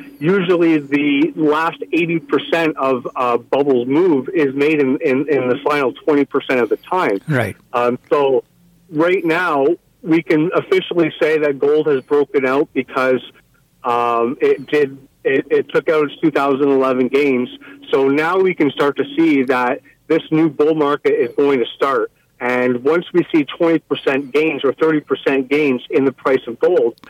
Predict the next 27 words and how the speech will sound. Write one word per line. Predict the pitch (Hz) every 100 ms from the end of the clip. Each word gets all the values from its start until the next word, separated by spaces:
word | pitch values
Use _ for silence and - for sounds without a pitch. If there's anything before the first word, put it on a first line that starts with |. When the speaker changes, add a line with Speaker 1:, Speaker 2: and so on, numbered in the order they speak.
| - -
Speaker 1:
you're | 160
gonna | 208 185 - -
see, | 151 131 - - -
uh, | 123 - 139
sixty, | - - 131 -
seventy, | 185 165 147 120 147 - _ _ -
eighty | 185 185 170
percent | - 143 139 131
gains | 151 151 127
in | 131
the |
price | - 139 131
of | 139
silver. | - 185 143 117 - - - 165
And | 135 135 131 123 - - -
that's | 127 156 160 -
where | 156 151 139 135
most | 170 139 147 160 160
of | 151
the | 139
money | 135 135 143
is | 156 143 135
going | 147 139
to | 123
be | 127
made. | 123 123 113 -
So, | 120 113